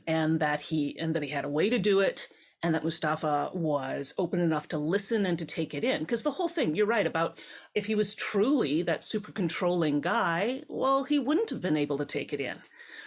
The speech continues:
right? He would have brushed it off and would have said, "Get out of my business. I know, I know, you know, I know how to, how to raise my family," and et cetera, right?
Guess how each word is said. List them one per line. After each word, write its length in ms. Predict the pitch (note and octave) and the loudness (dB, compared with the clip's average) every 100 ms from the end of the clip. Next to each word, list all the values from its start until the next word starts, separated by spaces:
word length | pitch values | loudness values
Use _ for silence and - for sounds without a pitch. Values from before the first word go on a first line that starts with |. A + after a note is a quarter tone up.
| - | -4
right? 260 | E3+ F3 G#3+ | 0 2 2
He 120 | G#3 | 2
would 180 | F3 D#3+ | 2 0
have 120 | C#3 | -2
brushed 300 | D3+ C#3 - | -2 -2 -2
it 80 | D3+ | 0
off 340 | G#3 A3 - | 2 0 -2
and 240 | D#3 D3+ | 0 2
would 100 | D3 | 0
have 80 | C#3 | -2
said, 340 | - C#3 B2+ D3 | -4 -4 -6 -2
"Get 160 | F3+ | 0
out 120 | E3 | 2
of 60 | D#3+ | 2
my 140 | D3 | 0
business. 560 | C#3+ A#3 G#3+ A3 G3+ G3+ | 0 2 2 2 2 2
I 120 | F3+ | 0
know, 100 | E3 | 0
I 140 | - E3+ | 0 0
know, 260 | E3+ D#3+ | 2 2
you 140 | E3 F#3+ | 2 2
know, 180 | D3 D#3+ _ _ _ _ _ _ _ _ _ _ _ | 0 -2 _ _ _ _ _ _ _ _ _ _ _
I 100 | F#3+ | 0
know 120 | G#3 | 2
how 100 | G3 | 2
to, 200 | D#3+ D3 - | 2 2 -2
how 160 | - D#3+ | -2 -2
to 60 | |
raise 220 | C#3+ C#3 | 0 -2
my 80 | C#3 | -4
family," 480 | C#3+ D3+ C#3 D3 C#3+ | -4 -4 -4 -2 -2
and 180 | D3 - | -2 -4
et 100 | - | -4
cetera, 360 | B3 B3 - - | -2 -2 -4 -4
right? 260 | D3+ - | -4 -6